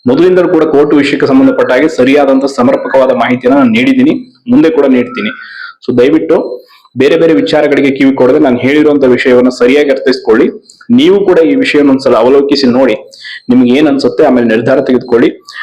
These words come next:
And ಈ ವಿಷಯಕ್ಕೆ ಯಾರಾದ್ರೂ ಕಾಂಟ್ಯಾಕ್ಟ್ ಮಾಡ್ಬೇಕು ಅಂತಂದ್ರೆ ನಮ್ಮ ಕೆ ಎಸ್ ಪ್ರಿಲಿಮಿನರಿ ಅಂತ ಗ್ರೂಪ್ ಇದೆ, so ಅದ್ರಲ್ಲಿ ಅಡ್ಮಿನ್ಸ್ ಅವ್ರಿಗೆ ನೀವು ದಯವಿಟ್ಟು ಕಾಂಟ್ಯಾಕ್ಟ್ ಮಾಡಿ. ಯಾರಾದ್ರೂ ಇಂಪ್ಲೀಡ್ ಹೋಗೋರಿದ್ರೆ ಖಂಡಿತವಾಗಿ ಈ ಕೇಸು ಜೆನ್ಯೂನ್ ಇದೆ, ಇದನ್ನ ನಾವು ಹೈಕೋರ್ಟ್ ಅಲ್ಲಿ ಗೆದ್ದಿದ್ದೆ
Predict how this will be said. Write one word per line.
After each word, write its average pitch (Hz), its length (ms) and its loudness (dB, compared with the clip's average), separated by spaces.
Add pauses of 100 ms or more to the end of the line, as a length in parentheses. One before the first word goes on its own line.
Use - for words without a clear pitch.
(160)
And 117 120 0 (120)
ಈ - 20 4 (140)
ವಿಷಯಕ್ಕೆ 147 320 0
ಯಾರಾದ್ರೂ 135 240 2 (100)
ಕಾಂಟ್ಯಾಕ್ಟ್ 143 400 -2
ಮಾಡ್ಬೇಕು 127 320 0
ಅಂತಂದ್ರೆ 120 300 0 (420)
ನಮ್ಮ 120 140 2 (600)
ಕೆ 135 140 0
ಎಸ್ 156 160 -4
ಪ್ರಿಲಿಮಿನರಿ 135 400 2
ಅಂತ 131 200 0
ಗ್ರೂಪ್ 123 260 -2
ಇದೆ, 123 120 0 (460)
so - 60 -20
ಅದ್ರಲ್ಲಿ 135 240 2
ಅಡ್ಮಿನ್ಸ್ 143 360 -2
ಅವ್ರಿಗೆ 131 220 0
ನೀವು 123 160 0
ದಯವಿಟ್ಟು 123 280 0 (100)
ಕಾಂಟ್ಯಾಕ್ಟ್ 131 400 -2
ಮಾಡಿ. 113 160 0
ಯಾರಾದ್ರೂ 113 260 0
ಇಂಪ್ಲೀಡ್ 117 300 0
ಹೋಗೋರಿದ್ರೆ 120 400 0 (720)
ಖಂಡಿತವಾಗಿ 160 680 2 (200)
ಈ - 20 2 (160)
ಕೇಸು 143 220 0 (120)
ಜೆನ್ಯೂನ್ 139 340 2
ಇದೆ, 127 140 2 (560)
ಇದನ್ನ 151 180 2 (100)
ನಾವು 131 180 2
ಹೈಕೋರ್ಟ್ 135 320 0
ಅಲ್ಲಿ 120 160 -2
ಗೆದ್ದಿದ್ದೆ 156 380 0